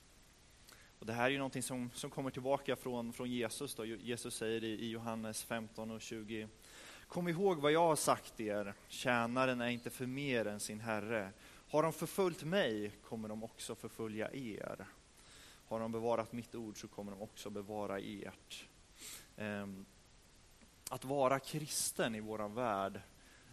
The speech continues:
är precis som Jesus. Jag tror att om Jesus skulle komma idag så tror jag att Jesus skulle bli dödad idag också.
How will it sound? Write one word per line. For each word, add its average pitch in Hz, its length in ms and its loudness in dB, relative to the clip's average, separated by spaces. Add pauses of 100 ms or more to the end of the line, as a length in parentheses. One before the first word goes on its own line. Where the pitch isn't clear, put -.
är 120 60 0
precis 147 360 0
som 131 180 -2
Jesus. 131 420 0
Jag 123 100 -2
tror 165 100 0
att 160 60 0
om 151 140 -2
Jesus 151 300 2
skulle 139 200 -4
komma 120 340 -2
idag 120 280 0
så 117 100 -8
tror - 140 -8
jag 110 60 -4
att - 80 -8
Jesus 113 260 -4
skulle 113 220 -6
bli 107 140 -6
dödad 107 520 0
idag 101 240 -4
också. 101 420 -10